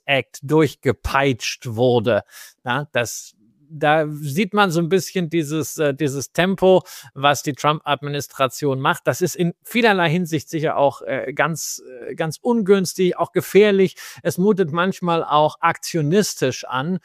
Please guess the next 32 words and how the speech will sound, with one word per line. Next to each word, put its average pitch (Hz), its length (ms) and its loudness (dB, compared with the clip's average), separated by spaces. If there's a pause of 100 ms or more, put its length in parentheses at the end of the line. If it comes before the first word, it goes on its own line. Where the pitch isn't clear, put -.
(340)
aber 143 440 4
man 143 200 0
kann 190 300 0
ihnen 160 260 -4
nicht 175 240 -6
vorwerfen, 139 680 0
dass 127 200 0
sie 135 120 -2
nichts - 380 -6
tun 143 320 0
würden. 98 220 -8 (180)
Und 123 120 -10
das 135 240 -4
war 143 280 6 (560)
sicherlich 151 640 2
in 143 160 -2
der 135 160 0
ersten 175 420 -2
Amtszeit 147 720 -4
anders. 196 480 0
Da 147 160 2
wurde 147 200 0
sehr 143 280 0
viel 170 240 -4
geredet, 160 800 0
sehr 143 280 0
wenig 175 380 -2
umgesetzt. 175 800 0
Das, 151 220 0
was 156 180 -2
umgesetzt 170 800 0
wurde, 170 420 2